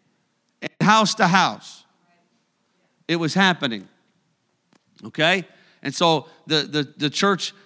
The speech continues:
is, is together. They're working in unison with God and each other. It's allowing them to effect-, effectively minister to others. See, none of this happens is if somebody's just on a power struggle, if this is just somebody wanting to be in charge.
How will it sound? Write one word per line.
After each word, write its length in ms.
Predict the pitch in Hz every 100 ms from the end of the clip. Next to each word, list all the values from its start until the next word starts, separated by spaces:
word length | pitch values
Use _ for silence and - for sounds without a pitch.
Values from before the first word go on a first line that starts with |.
| -
is, 320 | 165 143 -
is 200 | 151 139
together. 600 | - 151 123 202 190 175 - -
They're 140 | 139
working 400 | 147 185 - 160
in 100 | 156
unison 460 | 156 202 185 - 175
with 160 | 156
God 260 | 135 170 175
and 100 | 165
each 220 | 147 -
other. 340 | 196 185 180 156 - _
It's 220 | - 139 151
allowing 440 | 156 175 185 175
them 140 | 170
to 100 | 156
effect-, 400 | 160 - 165 160 -
effectively 580 | 147 - 175 165 147 143
minister 600 | 147 180 185 - 170 165
to 200 | 143 165 -
others. 440 | 170 185 190 175 - - _ -
See, 60 |
none 200 | 190 226
of 80 | 285
this 180 | 285 208
happens 420 | 240 226 - 165
is 140 | 156 151
if 320 | 175 160 156
somebody's 480 | - 196 180 160 143
just 160 | 160
on 120 | 160
a 60 | 131
power 500 | - 175 156 131 113 -
struggle, 500 | - 156 127 110 98
if 100 | 110
this 180 | 170 175
is 160 | 147
just 200 | 151 147
somebody 320 | - 175 156
wanting 260 | 147 156 139
to 60 | 135
be 160 | 147
in 80 | 131
charge. 440 | 110 117 85 -